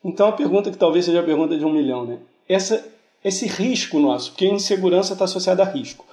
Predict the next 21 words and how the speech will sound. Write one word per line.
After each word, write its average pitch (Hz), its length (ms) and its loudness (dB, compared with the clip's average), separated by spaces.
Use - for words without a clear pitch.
O 196 100 0
risco 254 380 0
de 208 80 -4
falhar 190 340 4
ano 190 120 0
que 185 100 -4
vem, 131 300 -2
o 151 100 -2
risco 226 400 -2
de 190 100 -8
termos 196 340 0
um 185 100 0
problema 180 380 2
na 180 80 2
próxima 185 400 2
década. 127 440 -4
Esse 233 220 -2
risco, 214 360 -6
ele 202 100 0
é - 20 -2
quantificável. 147 1300 -2